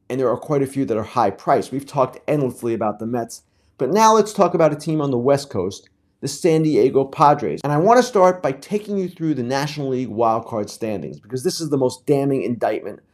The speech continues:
of the Padres that there can be right now. If you look at the National League wildcard standings, Phillies,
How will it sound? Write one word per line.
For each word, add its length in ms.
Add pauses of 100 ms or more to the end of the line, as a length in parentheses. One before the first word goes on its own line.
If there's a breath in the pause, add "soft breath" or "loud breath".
(180)
of 140
the 80
Padres 540
that 120
there 140
can 180
be 200
right 260
now. 280 (600)
If 100
you 80
look 140
at 60
the 60
National 380
League 140
wildcard 540
standings, 1500
Phillies, 460